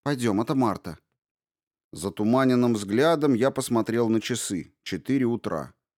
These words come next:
Я уже усвоил, что остановка сердца — чаще всего случается именно в это время, когда амплитуда циркадных ритмов достигает своего минимума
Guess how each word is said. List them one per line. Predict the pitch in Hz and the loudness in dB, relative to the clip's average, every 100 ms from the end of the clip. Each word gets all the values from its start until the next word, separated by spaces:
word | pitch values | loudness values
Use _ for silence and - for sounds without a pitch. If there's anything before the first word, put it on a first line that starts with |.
| _ _ _ _ - | _ _ _ _ -6
Я | 90 156 | 0 2
уже | 160 165 | 2 0
усвоил, | 165 - 170 185 175 101 | -2 -4 -2 0 2 0
что | - 120 | -2 -4
остановка | 117 - 131 143 131 131 | -2 0 0 0 -2 -6
сердца — | - 190 190 - 85 - _ _ _ _ | -4 -2 -2 -4 -10 -10 _ _ _ _
чаще | - 139 135 135 | 0 0 0 -4
всего | - 143 180 | -4 -4 -4
случается | - 127 - 156 160 - | -4 -4 -2 -2 -2 -2
именно | 147 127 156 151 151 | -6 0 2 4 2
в | 127 | 2
это | 120 117 | 0 0
время, | 123 135 113 80 - _ _ _ _ _ | -2 0 0 0 -6 _ _ _ _ _
когда | 113 110 107 127 | -2 0 2 2
амплитуда | 123 123 123 139 139 156 117 98 | 2 0 0 -2 -2 0 2 2
циркадных | - 110 - 131 98 104 - | 0 -4 0 2 2 -2 -2
ритмов | 165 170 160 151 | -6 -4 -2 -2
достигает | 120 113 - 120 104 131 127 - | -2 -4 -2 -4 0 2 2 0
своего | 104 104 101 113 | 0 2 4 4
минимума | 123 123 90 73 67 53 | 4 4 2 0 -6 -10